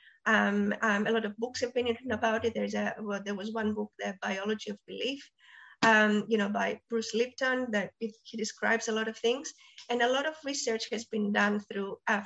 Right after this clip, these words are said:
functional M R I studies. Um, and they have been done actually in, um, in, uh,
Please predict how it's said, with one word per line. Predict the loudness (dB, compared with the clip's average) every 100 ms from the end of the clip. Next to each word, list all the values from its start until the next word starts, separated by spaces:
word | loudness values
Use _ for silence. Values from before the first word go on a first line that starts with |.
| -4
functional | -4 -2 -2 -2 -2
M | -2
R | 0
I | 0 0
studies. | -4 -10 -10 -12 -16 -20 _ _ _ _
Um, | 2 2 2 -2
and | -2
they | 0
have | -2 -6
been | -6 -2
done | 0 0
actually | -2 -6 -6 -4
in, | 0 2 2 0
um, | -2 -6 -10 -4
in, | 0 0 0
uh, | -4